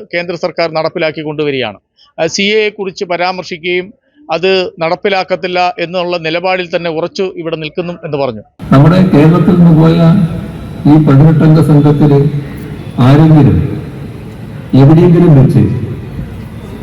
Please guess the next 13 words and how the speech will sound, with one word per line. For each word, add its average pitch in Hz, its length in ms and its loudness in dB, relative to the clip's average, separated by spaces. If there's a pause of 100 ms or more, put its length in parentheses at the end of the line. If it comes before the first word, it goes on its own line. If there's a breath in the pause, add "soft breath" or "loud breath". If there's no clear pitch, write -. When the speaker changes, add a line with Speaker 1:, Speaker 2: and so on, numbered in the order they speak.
Speaker 2:
ഈ - 20 6 (1160)
തെറ്റായ 165 380 4 (120)
നടപടിയെ 143 520 6 (1120)
അപലപിക്കുന്നതോ 151 680 4 (100)
വിമർശിക്കുന്നതോ 135 680 6 (1080)
അതിനെ 139 240 6
എതിർക്കുന്നതോ 151 520 6
നമ്മൾ 131 280 6
കണ്ടോ? 104 220 4 (1700)
അതിനെതിരായി 170 640 4 (1400)
പ്രക്ഷോഭം 175 500 4
നടന്നപ്പോൾ 151 480 4 (1120)
ആ 156 60 4